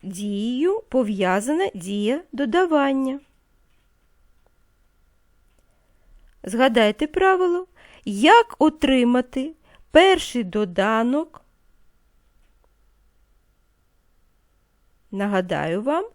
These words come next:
так, треба від суми відняти другий доданок. А як отримати другий доданок? Скажіть тепер ві-, ви самостійно.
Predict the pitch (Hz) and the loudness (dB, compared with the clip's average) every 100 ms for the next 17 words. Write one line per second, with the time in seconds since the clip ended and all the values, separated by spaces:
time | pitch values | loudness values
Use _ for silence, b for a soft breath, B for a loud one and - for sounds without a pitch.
0 | - 233 185 - _ _ - 214 185 185 | -2 0 0 -2 _ _ -4 -2 -2 -4
1 | - 180 269 - - - 202 202 226 381 | -8 -6 -6 -8 -16 -14 -12 -8 -6 -6
2 | 554 _ 349 359 381 427 427 233 185 220 | -6 _ -6 -2 -2 -2 -4 -6 -4 -4
3 | 214 208 180 202 180 202 196 196 202 _ | -4 -4 -4 -6 -4 -4 -4 -6 -12 _
4 | _ _ _ _ b b b b 208 294 | _ _ _ _ b b b b -2 0
5 | 508 359 - 262 233 208 190 175 - 175 | 0 -2 0 0 0 -2 -6 -8 -6 -6
6 | 196 214 285 302 339 370 381 415 - - | -6 -6 -6 -4 -2 -2 -4 -10 -18 -12
7 | - 185 180 - 165 - 180 185 190 185 | -8 -6 -6 -8 -12 -8 -10 -10 -10 -12
8 | - 196 185 190 - 269 277 - 262 262 | -12 -10 -10 -8 -6 -6 -8 -8 -8 -6
9 | 277 | -6